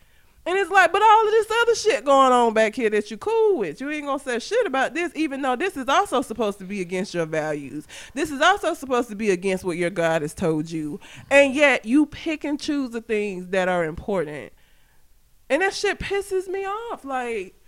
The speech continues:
really? You out here stalking little girls in the malls and shit, but you upset about these two grown people who wanna get married because they not a man and a woman. Like, get the fuck outta here.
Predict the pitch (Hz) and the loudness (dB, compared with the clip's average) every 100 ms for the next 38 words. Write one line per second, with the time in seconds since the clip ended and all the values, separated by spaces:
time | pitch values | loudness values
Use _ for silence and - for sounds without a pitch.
0 | - _ _ - 330 466 466 466 466 427 | -20 _ _ -10 -6 -4 -4 -6 -8 -12
1 | - _ _ _ _ _ 330 453 453 392 | -20 _ _ _ _ _ -6 -4 -4 -4
2 | 370 339 302 226 - _ _ - - - | -4 -4 -6 -8 -16 _ _ -20 -16 -2
3 | 349 359 359 330 339 302 349 349 320 320 | 2 2 2 -4 -6 -4 -4 -4 -4 -8
4 | 302 320 339 349 339 233 208 - 190 180 | -6 -4 -2 -2 -4 -6 -10 -6 -6 -6
5 | - _ _ _ _ - 247 240 226 320 | -8 _ _ _ _ 0 2 4 6 6
6 | 320 254 - 262 233 220 196 214 240 214 | 6 4 2 0 2 2 2 0 -4 -2
7 | 269 202 220 254 240 233 175 180 190 170 | -4 0 2 2 0 -4 -6 -6 -4 -4
8 | 165 170 151 170 170 156 143 135 165 190 | -4 -6 -6 -4 -4 -4 -6 -8 -6 -4
9 | 165 170 170 170 160 156 160 151 151 143 | -2 0 0 0 -2 -4 -6 -6 -6 -8
10 | 147 139 160 254 370 480 - 453 494 494 | -8 -8 -8 -6 0 -2 -2 -4 -4 -2
11 | 415 170 143 | -4 -4 -8